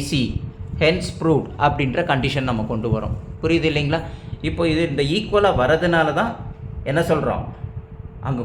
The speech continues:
கொடுத்திருக்கிறது D E is parallel to B C அப்படின்ற அந்த நம்ம ஒரு தீரத்துக்கு கொண்டு வரோம். புரியுது இல்லைங்களா? அவங்க கேட்டிருக்கிறது நம்ம கண்டுபிடிக்கிறோம்,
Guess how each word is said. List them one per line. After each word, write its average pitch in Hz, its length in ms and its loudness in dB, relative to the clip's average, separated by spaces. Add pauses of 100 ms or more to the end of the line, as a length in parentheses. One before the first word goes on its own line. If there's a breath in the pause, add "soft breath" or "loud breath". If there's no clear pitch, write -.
கொடுத்திருக்கிறது 185 640 0 (1120)
D 160 100 2 (140)
E 170 80 0 (180)
is 151 120 -2 (120)
parallel 147 340 4 (100)
to 208 40 8 (120)
B 143 60 4 (120)
C 143 100 -2 (240)
அப்படின்ற 135 360 0 (220)
அந்த 131 220 0 (160)
நம்ம 123 220 -2
ஒரு 117 160 -2
தீரத்துக்கு 139 440 0 (680)
கொண்டு 113 240 -2
வரோம். 98 200 -6 (760)
புரியுது 175 280 2
இல்லைங்களா? 160 300 2 (240)
அவங்க 123 260 -4
கேட்டிருக்கிறது 202 540 0
நம்ம 139 200 0
கண்டுபிடிக்கிறோம், 120 560 0